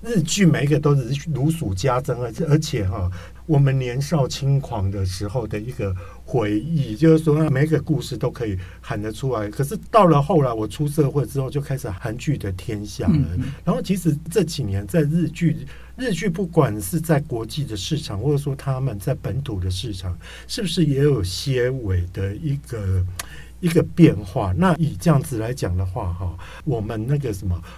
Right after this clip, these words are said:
Speaker 1: 我们在，在营运上跟那种哈，会不，会不会其实要，要，要，要更用力？
Speaker 2: 嗯，嗯，嗯。
Speaker 1: 就是说在，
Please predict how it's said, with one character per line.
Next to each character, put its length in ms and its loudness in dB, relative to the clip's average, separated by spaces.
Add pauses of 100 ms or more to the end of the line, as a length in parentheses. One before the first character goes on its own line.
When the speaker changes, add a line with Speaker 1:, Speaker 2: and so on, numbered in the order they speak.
(100)
Speaker 1:
我 80 -2
们 180 -6
在， 280 4
在 340 2
营 180 -6
运 180 4
上 240 -4
跟 160 -6
那 160 -8
种 220 -4
哈， 160 2 (240)
会 160 2
不， 200 2
会 200 2
不 160 0
会 160 6
其 160 -4
实 160 -8
要， 220 0
要， 220 -2
要， 240 -4
要 180 0
更 240 -2
用 240 -2
力？ 160 -4
Speaker 2:
嗯， 40 10
嗯， 20 10
嗯。 20 10
Speaker 1:
就 80 6
是 80 0
说 120 0
在， 220 2